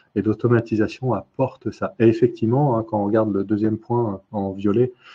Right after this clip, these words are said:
libérer du temps pour des actions à forte valeur ajoutée. Qu'est-ce que c'est les actions à forte valeur ajoutée dans notre métier ? C'est résoudre des problèmes, souvent, hein. C'est résoudre des problèmes,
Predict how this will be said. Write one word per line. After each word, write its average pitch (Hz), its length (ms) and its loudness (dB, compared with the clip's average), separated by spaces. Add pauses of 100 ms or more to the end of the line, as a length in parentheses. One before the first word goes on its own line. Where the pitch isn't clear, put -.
(200)
libérer 110 360 4
du 107 140 -2
temps 117 240 -4
pour 101 260 -6
des 98 200 -2
actions 104 340 -6
à 95 100 -6
forte - 440 -4
valeur 107 340 2
ajoutée. 101 560 0
Qu'est-ce 123 220 0
que 127 100 4
c'est 143 200 -2
les 117 200 4
actions 101 320 -6
à 98 60 -4
forte - 320 -12
valeur 101 300 -2
ajoutée 104 440 -2 (480)
dans 101 140 -4
notre 98 240 -6
métier ? 127 420 2 (360)
C'est 117 380 4
résoudre 117 640 2 (120)
des 107 140 0
problèmes, 107 600 2
souvent, 95 420 -6
hein. 113 120 -10
C'est - 180 -6
résoudre 110 280 2
des 113 120 4
problèmes, 131 560 2